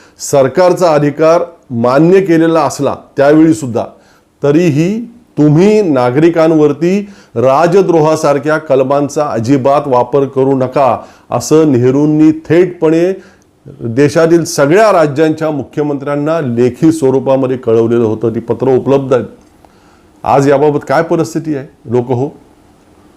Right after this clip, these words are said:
कोणी या सरकारच्या धोरणांवरती टीका केली, कोणी नरेंद्र मोदी, अमित शहांच्या बाबत काही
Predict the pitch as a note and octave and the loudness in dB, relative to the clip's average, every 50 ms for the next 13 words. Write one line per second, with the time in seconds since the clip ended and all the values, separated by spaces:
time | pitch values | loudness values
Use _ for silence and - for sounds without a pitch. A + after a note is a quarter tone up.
0 | _ _ - C3+ D3 D#3 D#3+ D#3+ D3+ D#3 D3+ C3+ B2+ C3 D#3 D3+ C#3+ - D#3 C3+ | _ _ 2 2 4 4 4 2 2 0 -2 -2 0 0 0 0 0 0 -2 -2
1 | B2 B2 A#2+ B2 C3 C#3 D3+ D3+ D3+ D3 D3+ C#3+ B2 D#3+ D3 C3+ C#3+ C3 A#2+ D#3 | -2 -2 -2 0 0 0 0 0 2 2 2 0 2 -2 -2 -2 -2 -2 0 -2
2 | D3+ C3 C#3 C#3 C#3+ C#3 D3 C#3+ - _ _ _ _ - _ _ - C3 C#3+ D#3 | -2 0 -2 -2 -2 -4 -4 -6 -12 _ _ _ _ -20 _ _ -2 0 2 4
3 | D#3+ D#3 D3+ C#3+ C#3 D3+ D#3 D#3+ D#3 D#3+ D3+ D3+ D3+ D3 D#3 D#3 C#3 C3 C#3+ D3 | 4 4 4 4 4 4 2 2 2 2 2 2 2 2 4 2 2 2 0 -2
4 | C#3+ - - D3 C#3 C#3+ C3+ D3 C#3+ D3 C#3+ C#3 D3 C#3 B2+ - C#3 C#3+ C#3+ C#3+ | -2 -2 -2 -2 -2 0 0 0 0 0 0 2 0 0 -2 0 0 0 2 2
5 | C#3+ | 0